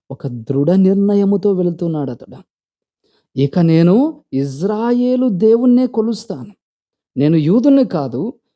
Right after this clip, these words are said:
నేను అన్యుడనే, అన్య దేశమందే ఉన్నాను, అన్య దేవతలనే కొలిచాను ఇప్పటి వరకు కూడా. కానీ ఇప్పటి నుంచి నిజ దేవుణ్ణి నేను కనుగొన్నాను కాబట్టి ఇక నేను వేరే ఏ దేవుణ్ణి కొలవను. ఇక మీదట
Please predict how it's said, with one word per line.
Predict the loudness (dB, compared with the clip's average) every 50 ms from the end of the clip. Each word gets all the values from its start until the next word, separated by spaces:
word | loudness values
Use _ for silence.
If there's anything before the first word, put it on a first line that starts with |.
| _ -6
నేను | -2 -2 0 0 -2
అన్యుడనే, | -2 -2 -2 0 2 4 4 4 4 2 -2 -4 -6 -12 _ _ _ _ _ _ -10
అన్య | -6 -4 -2 -2
దేశమందే | 0 -2 -2 -2 -2 -2 0 2 2 4 4 4 4
ఉన్నాను, | 2 0 -2 -2 -2 -2 -4 -4 -6 -8 -10 -12 _ _ _ _ _ -8
అన్య | -6 -2 -2 0 2
దేవతలనే | 2 4 4 4 2 2 0 -2 -2 -2 -2 -2
కొలిచాను | -2 -2 -2 -2 -4 -6 -6 -6 -4 -4 -4
ఇప్పటి | -4 -6 -8 -8 -8 -8 -8 -6 -6
వరకు | -6 -6 -6 -8 -8 -10
కూడా. | -14 -12 -14 -14 -14 -16 -20 _ _ _ _ _ _ _ _ _
కానీ | -10 -6 -4 0 0 0 0 0 -4 -10 _ _ _ _ -6 -4
ఇప్పటి | -4 -4 -2 -2 0 0 0 2 2
నుంచి | 2 2 2 0 -2 -2 -4 -4 -4 -6 -8 _ _ _ _ _ _ _ _ _ _ _ -6
నిజ | -2 0 2 2 2 4 4 2
దేవుణ్ణి | 4 4 2 2 2 0 0 0 2
నేను | 2 2 0 0
కనుగొన్నాను | -2 -4 -6 -4 -4 0 0 2 2 2 0 0 0 -2 -2
కాబట్టి | -4 -6 -6 -6 -6 -8 -8 -8
ఇక | -6 -4 -4 -4 -2 -2
నేను | -2 -2 -2 -2 -2 -4
వేరే | -4 -4 -4 -2 0 0 0 0
ఏ | 0 0 0 0 2 2 2
దేవుణ్ణి | 4 4 2 2 2 0 -4 -2 -4 -4 -6
కొలవను. | -8 -8 -8 -8 -6 -6 -6 -6 -8 -8 -10 -14 -18 _ _ _ _ _ _ _ _ -12
ఇక | -8 -4 -2
మీదట | 0 2 2 4 4 2 2 0 -2 -2 -4 -6 -6